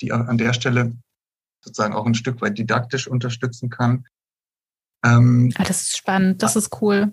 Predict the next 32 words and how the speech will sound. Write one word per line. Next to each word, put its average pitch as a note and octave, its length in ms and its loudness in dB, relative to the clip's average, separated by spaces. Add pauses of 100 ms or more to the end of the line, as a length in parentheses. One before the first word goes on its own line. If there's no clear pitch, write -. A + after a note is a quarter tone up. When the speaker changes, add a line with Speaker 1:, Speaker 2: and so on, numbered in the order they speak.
Speaker 2:
Mhm. G#3+ 80 0
Speaker 1:
als A3 220 4
auch B2+ 180 0
so - 180 0
eine, A#2+ 520 4
also A#2+ 180 -2
die B2 160 0
Idee B2+ 220 2
dahinter C3 360 4
war B2 140 4
auch B2 160 -2
so - 260 -4 (160)
letztendlich B2 560 -2
dieses, A2+ 540 0 (340)
ja, A2 280 0
dieses A#2 320 -4
Möbelkonzept C3 1400 0
auch A#2 160 -4
so A#2 140 -4
als A#2 220 -2
so A#2+ 80 -2
ein A#2 240 4 (400)
offenes B2 420 0
System C3 500 0
zu B2 120 -2
sehen, B2+ 300 2
insoweit, A#2+ 640 2
insofern, B2 360 0
dass, A#2 260 0
dass A#2 180 -2
man A#2 160 2
eben A#2 460 2